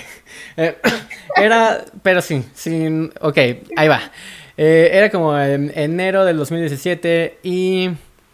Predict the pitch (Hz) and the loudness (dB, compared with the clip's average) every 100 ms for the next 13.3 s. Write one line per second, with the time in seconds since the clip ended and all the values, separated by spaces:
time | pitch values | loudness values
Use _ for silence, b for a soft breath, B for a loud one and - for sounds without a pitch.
0 | _ _ - 147 160 165 170 - 214 185 | _ _ -6 -2 -2 -2 -4 -2 -2 -2
1 | 156 165 156 160 160 - _ _ 160 160 | -4 -2 -2 -2 -6 -14 _ _ -6 -2
2 | 160 160 156 160 147 - 147 139 139 143 | -2 -4 -4 -4 -6 -6 -2 0 -2 -2
3 | 139 131 147 156 143 123 135 156 151 143 | -2 0 2 2 2 0 0 0 -2 -4
4 | 127 127 185 151 160 - b b b 160 | -4 -2 0 0 -2 -8 b b b -8
5 | 180 - 220 226 190 208 226 - B B | -6 -2 0 2 2 2 0 -10 B B
6 | B B B B B B 160 170 170 - | B B B B B B -2 0 0 -2
7 | 180 165 185 175 175 160 165 170 208 240 | -4 -4 -4 -2 -2 0 -2 -2 -6 -6
8 | 277 - - - _ _ b b b b | -8 -14 -20 -20 _ _ b b b b
9 | _ - 147 147 156 165 165 170 - _ | _ -6 -4 -2 -2 -2 -2 -6 -10 _
10 | - 175 190 - - 180 185 175 135 - | -10 -6 -6 -8 -4 -2 -2 -4 -6 -10
11 | - 175 180 190 - 156 143 220 220 226 | -16 -10 -8 -8 -8 -8 -6 -6 -6 -6
12 | 226 - 160 160 170 160 165 151 151 127 | -8 -4 -4 -2 -2 -4 -4 -4 -4 -4
13 | 113 - | -6 -14